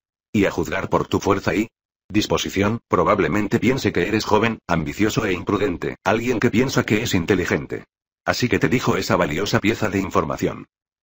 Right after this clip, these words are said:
Y como un joven ambicioso, estaba seguro de que venderías la información a una de las otras ocho familias,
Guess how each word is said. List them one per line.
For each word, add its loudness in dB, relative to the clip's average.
Y -4
como 2
un -4
joven 2
ambicioso, 0
estaba 0
seguro -2
de -6
que 0
venderías 0
la 4
información 0
a 2
una 0
de -2
las -2
otras 2
ocho 0
familias, 0